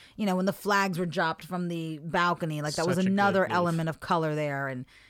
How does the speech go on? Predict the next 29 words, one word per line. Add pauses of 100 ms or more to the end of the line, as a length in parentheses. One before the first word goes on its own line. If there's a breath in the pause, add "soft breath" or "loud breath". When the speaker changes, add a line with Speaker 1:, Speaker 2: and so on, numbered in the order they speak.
(120 soft breath)
Speaker 1:
you
know,
they're
holding
flags
up
and
waving
banners
and
whatnot.
So
it
just,
it
needed
to
look
vibrant.
And
that's, (240)
you
know,
it
was
painted
with
vibrant
colors.